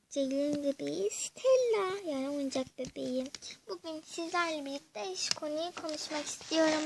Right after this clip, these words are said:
arkadaşlar. Betül, galiba sen hep videolarımı beğenmiyorsun. İstersen abonelikten de çık canım. Beğen-, istersen abonelikten de çık yani.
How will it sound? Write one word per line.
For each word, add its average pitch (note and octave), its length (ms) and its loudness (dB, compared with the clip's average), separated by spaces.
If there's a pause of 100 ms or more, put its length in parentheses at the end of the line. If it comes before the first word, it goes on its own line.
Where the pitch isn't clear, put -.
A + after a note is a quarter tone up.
(280)
arkadaşlar. D4 800 -4 (680)
Betül, D4 440 -6
galiba F4 420 2
sen A4+ 280 2 (100)
hep E4 180 -2
videolarımı C#4+ 520 2
beğenmiyorsun. C4 880 2 (160)
İstersen G4+ 560 4
abonelikten G#4+ 680 4
de A#4+ 200 6
çık - 220 -10
canım. C4 360 -2 (840)
Beğen-, D#4+ 360 4 (280)
istersen F4+ 400 -2
abonelikten E4 880 -2
de E4 60 -2
çık - 320 -10
yani. A#3+ 560 -2